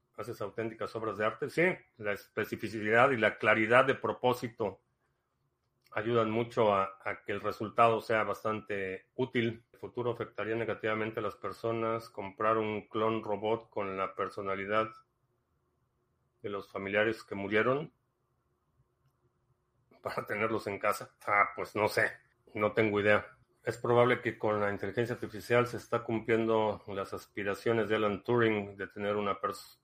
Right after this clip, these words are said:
un ente pensante con cables y fierros. Eh, creo que eventualmente lo vamos a ver. Tal cual hay que montar, montarse en el tren si no te deja botado.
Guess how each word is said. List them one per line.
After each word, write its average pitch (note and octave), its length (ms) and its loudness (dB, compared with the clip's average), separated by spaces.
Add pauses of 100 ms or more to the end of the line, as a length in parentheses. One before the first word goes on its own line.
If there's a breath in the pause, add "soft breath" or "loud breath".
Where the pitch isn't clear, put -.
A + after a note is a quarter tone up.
(180)
un B2+ 160 8
ente C#3 220 6
pensante B2 560 2
con G2 300 -4
cables A2 340 -2
y - 20 -20
fierros. A#2 500 -6 (120)
Eh, G2 340 -4 (380)
creo E3 260 12
que E3 240 12
eventualmente D3 640 8
lo B2+ 80 8
vamos B2 240 4
a A#2+ 60 6
ver. C#3+ 140 0 (400)
Tal G2+ 220 -6
cual A2 220 0
hay G#2+ 100 -4
que - 80 -12
montar, A2+ 340 -6 (100)
montarse G#2 480 -4
en G#2+ 60 -2
el G2 140 -8
tren A2+ 300 -2
si - 100 -10
no G#2 160 -2
te - 140 -8
deja G#2+ 160 -2
botado. A#2 440 4